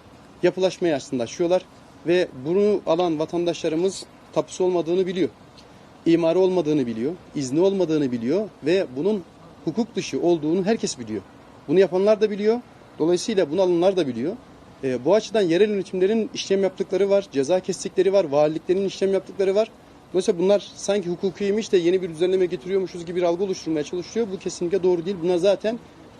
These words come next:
yasak yapılar, hukuki değiller, e, kaçak yapılardır.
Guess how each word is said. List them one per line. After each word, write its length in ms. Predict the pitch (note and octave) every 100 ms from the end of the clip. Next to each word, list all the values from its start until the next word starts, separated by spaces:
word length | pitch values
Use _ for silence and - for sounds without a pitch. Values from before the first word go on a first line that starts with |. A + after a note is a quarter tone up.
| - -
yasak 340 | D3+ - G#3+
yapılar, 500 | G#3 - G#3 G#3+ - - - - -
hukuki 400 | - D#3 D#3 G#3+
değiller, 480 | F#3+ G#3+ G3 G#3+ G#3 - - - - - -
e, 360 | D#3 D#3 D#3 D3+
kaçak 300 | D#3 - G#3+
yapılardır. 600 | G#3 G3+ F#3+ G3+ G#3 A#3